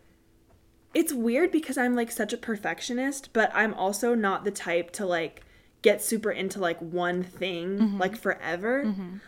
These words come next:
Speaker 1: Like, I'll get, like, I've had so many crafting phases. Like, I had my friendship bracelet phase, my embroidery phase,
Speaker 2: Mm-hmm.
Speaker 1: um,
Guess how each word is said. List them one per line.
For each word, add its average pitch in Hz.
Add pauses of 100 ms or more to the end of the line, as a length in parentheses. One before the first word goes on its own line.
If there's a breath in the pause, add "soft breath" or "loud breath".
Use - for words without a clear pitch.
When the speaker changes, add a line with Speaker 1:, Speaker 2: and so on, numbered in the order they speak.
Speaker 1:
Like, 233
I'll 240
get, 226 (140)
like, 233
I've 247
had 233
so 196
many 196
crafting 180
phases. 180
Like, 190
I 202
had 185
my 175
friendship 240
bracelet 202
phase, 175
my 170
embroidery 202
phase, 180
Speaker 2:
Mm-hmm. 190
Speaker 1:
um, 175